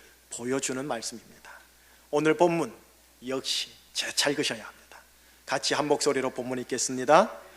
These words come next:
"의로 여기심을 받을 우리도 위함이니 곧 예수 우리 주를 죽은 자 가운데서 살리신 이를 믿는 자니라."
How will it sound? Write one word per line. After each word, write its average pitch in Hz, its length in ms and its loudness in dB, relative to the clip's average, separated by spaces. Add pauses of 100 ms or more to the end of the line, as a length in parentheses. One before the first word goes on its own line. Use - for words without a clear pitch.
(420)
"의로 170 720 12
여기심을 147 640 10
받을 135 440 8
우리도 147 640 12
위함이니 139 840 6 (400)
곧 156 380 12
예수 170 420 10
우리 165 280 10
주를 160 500 6
죽은 170 340 4
자 151 320 12
가운데서 143 720 8
살리신 180 560 4
이를 165 300 6 (160)
믿는 135 520 4
자니라." 113 600 -2